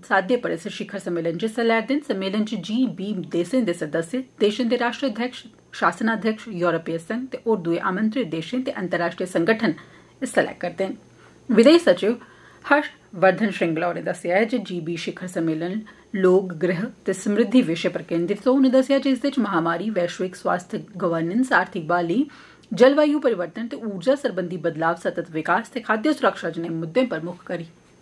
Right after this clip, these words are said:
चर्चा कीती जाग। गृह मंत्रालय ने कोविड महामारी दे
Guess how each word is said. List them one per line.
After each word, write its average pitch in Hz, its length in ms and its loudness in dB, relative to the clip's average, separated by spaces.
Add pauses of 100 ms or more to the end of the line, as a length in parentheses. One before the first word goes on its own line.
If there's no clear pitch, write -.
(120)
चर्चा 180 320 -6
कीती - 280 -12
जाग। - 280 -14 (2500)
गृह 226 180 10
मंत्रालय 349 420 6
ने 381 220 -2
कोविड 254 320 4
महामारी 185 540 -2
दे 185 160 0